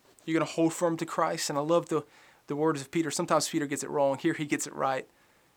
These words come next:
And he, he, he says to Jesus, he goes, "To whom shall we go? To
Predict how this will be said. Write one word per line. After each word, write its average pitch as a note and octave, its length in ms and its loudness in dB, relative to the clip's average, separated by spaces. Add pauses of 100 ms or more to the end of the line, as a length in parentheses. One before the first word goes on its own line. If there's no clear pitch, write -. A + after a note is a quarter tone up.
(120)
And C3 140 -4
he, D3 160 -2 (300)
he, D3 200 -4
he D#3+ 140 -4
says D3+ 300 0
to C#3+ 100 -4
Jesus, C#3+ 360 -4
he - 60 -10
goes, - 300 -4 (600)
"To - 80 -12
whom F3 220 -2
shall D#3+ 200 -2
we D#3+ 80 -6
go? B2+ 280 -8 (1700)
To - 100 -14